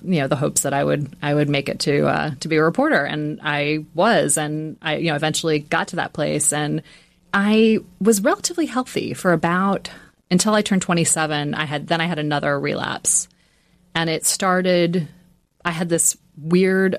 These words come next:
I had an ocular migraine. I had, which I didn't know what that was, but I was walking down Seventh Avenue and all of a sudden, um, a big chunk of my vision disappeared. And I thought I was having a stroke. And I clasped the arm of a stranger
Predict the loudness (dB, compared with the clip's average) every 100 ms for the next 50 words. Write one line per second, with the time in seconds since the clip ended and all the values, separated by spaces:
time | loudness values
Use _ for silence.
0 | -4 -4 -2 -2 -4 -2 -2 0 -2 -2
1 | -4 -2 -4 -2 -2 -2 -2 0 0 0
2 | 0 0 0 0 0 0 0 0 2 0
3 | -4 -20 -20 -8 0 2 2 0 0 -2
4 | -4 -4 -4 -4 -4 -4 -2 -2 0 2
5 | 0 -2 -4 -6 -10 -10 -6 -4 -2 -2
6 | -2 -4 -2 0 0 0 -2 -6 -8 -10
7 | -10 -8 -10 -12 -18 _ _ _ _ _
8 | -4 -2 -2 -4 -4 -8 -10 -10 -12 -14
9 | -20 _ _ 0 2 0 -6 _ _ -18
10 | -4 0 0 -2 -6 -6 -4 -2 -2 -6
11 | -4 2 2 2 0 -2 0 0 0 0
12 | -2 -4 -6